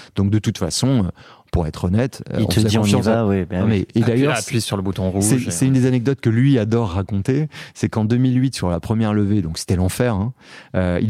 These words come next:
Speaker 2: Le
Speaker 1: était au
Speaker 2: premier million.
Speaker 1: Voilà, il était aux manettes et on croyait l'avoir. Et en fait, il relit, il se dit, euh, « Merde, impossible de signer ça. Si on signe ça, ça, on, ça va aller très mal pour nous. » Du coup, il vient nous voir avec Joël, il nous dit, « Bon, les gars, euh, je suis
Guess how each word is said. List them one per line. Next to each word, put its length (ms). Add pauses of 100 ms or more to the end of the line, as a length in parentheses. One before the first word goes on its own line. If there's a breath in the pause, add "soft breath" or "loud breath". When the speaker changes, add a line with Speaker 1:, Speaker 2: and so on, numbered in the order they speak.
Speaker 2:
Le 60
Speaker 1:
était 100
au 60
Speaker 2:
premier 200
million. 300
Speaker 1:
Voilà, 320
il 160
était 160
aux 80
manettes 460 (300 soft breath)
et 260
on 100
croyait 420
l'avoir. 520 (380)
Et 80
en 80
fait, 320
il 60
relit, 360
il 60
se 120
dit, 260
euh, « 80 (140)
Merde, 320
impossible 440
de 60
signer 320
ça. 240
Si 160
on 100
signe 240
ça, 240
ça, 200
on, 280
ça 160
va 80
aller 120
très 180
mal 160
pour 140
nous. » 160 (560 loud breath)
Du 120
coup, 140
il 80
vient 100
nous 100
voir 140
avec 140
Joël, 200 (180)
il 80
nous 120
dit, « 200
Bon, 160
les 160
gars, 300
euh, 140 (360 loud breath)
je 40
suis 80